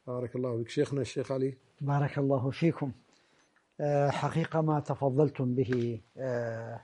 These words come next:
Speaker 2: في هذا العرض الطيب، فضيلة الشيخ محمد، جزاك الله خيرا،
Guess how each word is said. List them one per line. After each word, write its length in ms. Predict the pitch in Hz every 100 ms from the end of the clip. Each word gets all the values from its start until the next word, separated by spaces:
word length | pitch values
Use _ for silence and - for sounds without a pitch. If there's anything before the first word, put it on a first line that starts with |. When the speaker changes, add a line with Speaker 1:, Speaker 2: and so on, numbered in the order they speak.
| -
Speaker 2:
في 240 | 143 127
هذا 280 | 117 139 123
العرض 320 | 110 131 120
الطيب، 480 | 127 - 151 139 120 - _ _ _ _
فضيلة 280 | 120 123 117
الشيخ 280 | - 117
محمد، 480 | 113 - 131 120 117
جزاك 380 | 117 117 117 120
الله 280 | 113 107 110
خيرا، 360 | - 127 117